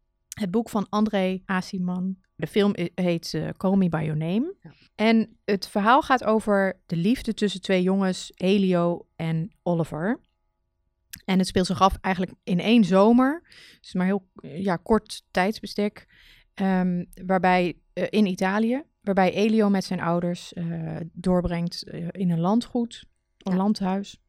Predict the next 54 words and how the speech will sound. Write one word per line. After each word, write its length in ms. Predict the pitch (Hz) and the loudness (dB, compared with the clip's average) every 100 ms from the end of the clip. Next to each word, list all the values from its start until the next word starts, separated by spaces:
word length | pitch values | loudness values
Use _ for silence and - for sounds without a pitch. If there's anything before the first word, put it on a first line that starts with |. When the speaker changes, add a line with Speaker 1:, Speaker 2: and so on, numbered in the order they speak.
| _ | _
Speaker 1:
En 300 | - 190 180 _ | -2 -2 -2 _
Oliver 360 | 214 226 226 208 | 2 2 2 2
die 240 | 196 - _ | 0 -6 _
komt 240 | 220 214 | 2 2
bij 180 | 190 170 | 2 0
hun, 280 | 185 254 403 | 2 0 -2
die 200 | 277 214 | -4 -4
verblijft 440 | 190 185 196 254 - | -2 -2 0 0 0
daar 200 | 214 208 | -2 0
ook 240 | 196 214 | 0 -2
in 140 | - 190 | -2 -2
die 100 | 185 | -2
zomer 480 | 180 175 180 165 - | -2 -2 -2 -4 -6
en, 340 | 175 170 170 - | -6 -4 -4 -6
eh, 320 | 165 160 160 - | -8 -6 -8 -8
hij 180 | 160 156 | -6 -6
is 100 | - | -6
student. 600 | - 160 156 156 - - _ _ _ | -8 -6 -4 -4 -8 -18 _ _ _
Vandaar 260 | - 165 | -12 -10
Speaker 2:
De 60 | 156 | -8
Speaker 1:
dat 100 | 160 | -4
Speaker 2:
vader 140 | 180 | -2
Speaker 1:
hij 100 | 175 | -2
Speaker 2:
is 60 | 165 | -4
een 80 | 165 | -6
Speaker 1:
soort 120 | 170 | -4
Speaker 2:
professor, 300 | 190 - 147 | -2 -2 -6
geloof 260 | 151 143 | -6 -8
ik, 80 | 151 | -8
hè? 80 | 185 | -8
Speaker 1:
Ja, 120 | 285 | -8
ja, 480 | - 208 160 - 160 - | 0 2 2 2 -2 0
Speaker 2:
Ja. 60 | |
Speaker 1:
dus 140 | 170 180 | -6 -4
hij, 300 | 180 185 185 | -2 -2 -2
eh, 400 | 175 165 165 165 | -4 -4 -4 -6
het 100 | 170 | -10
is 120 | - | -4
een 60 | 175 | 0
hele 240 | 196 190 | 0 0
eer 180 | 214 233 | 0 2
dat, 260 | 196 - | 0 -2
eh, 120 | 175 160 | -8 -6
dat 160 | 170 | -8
Oliver 320 | - 180 - | -6 -6 -8
daar 200 | 160 156 | -10 -10
dus, 260 | 151 156 - | -12 -14 -14
eh, 420 | 151 147 147 147 | -12 -10 -10 -10
mag 240 | 156 156 - | -10 -12 -6
zijn, 360 | 214 233 254 | -2 2 2
vindt 200 | 240 220 | 0 -2
hij. 200 | 220 214 | -2 -4
En, 240 | - 165 156 | -4 -6 -6
ehm, 280 | 156 160 | -8 -8